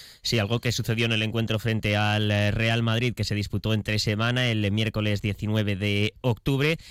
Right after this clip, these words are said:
y este sábado, eh, todo apunta que el Martínez Valero, pues, eh, presentará ese lleno hasta la bandera para ver al líder de Primera División, al Fútbol Club Barcelona. Como decías en titulares, Monserrate, pues los abonados tienen hasta las dos del mediodía. Eh,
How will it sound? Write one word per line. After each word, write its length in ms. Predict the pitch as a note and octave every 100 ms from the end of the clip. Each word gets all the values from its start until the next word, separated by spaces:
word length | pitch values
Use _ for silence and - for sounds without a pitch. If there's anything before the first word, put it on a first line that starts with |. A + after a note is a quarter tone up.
| - -
y 480 | G2 F#2+ F#2 F#2
este 220 | F#2+ - G#2+
sábado, 500 | A2+ A#2 A#2+ C3+ -
eh, 180 | G#2 F#2+
todo 140 | F2+ G#2
apunta 300 | A2 G#2 G2+
que 80 |
el 40 | G2+
Martínez 300 | F#2+ G#2+ G#2
Valero, 240 | G2 G#2
pues, 260 | G2+ G2+ -
eh, 300 | G2+ G2 F#2+
presentará 480 | - G2 G2+ F#2+ G2+
ese 600 | G#2+ - G#2 G2 G2 F#2+ F#2+
lleno 260 | A#2 A2
hasta 320 | G#2 - G#2
la 140 | G#2 G#2+
bandera 420 | G#2+ A2+ B2 B2
para 200 | A2 G2+
ver 120 | G#2
al 200 | G#2 G2+
líder 380 | G2 A#2 C#3+ G2+
de 80 | G2
Primera 260 | G2+ G#2+
División, 340 | G#2+ G#2 B2+ A#2
al 80 | G#2
Fútbol 320 | A2 A2 G2+
Club 160 | G#2
Barcelona. 480 | G2 G2+ A2 A2+ A#2+
Como 180 | A#2 G#2+
decías 300 | G2 G#2+ G#2
en 120 | G#2
titulares, 380 | G2 G2+ G2+ G2
Monserrate, 460 | G2 F#2+ G#2 G#2 G2
pues 140 | G2
los 120 | F#2
abonados 380 | F#2 G2+ G2 G2+
tienen 220 | G#2 G2
hasta 180 | G2 G2
las 180 | F#2 F2+
dos 220 | G2+ G2
del 100 | G2
mediodía. 480 | G2 G2 A2 A2 F#2 - - - -
Eh, 380 | F2+ F2 F2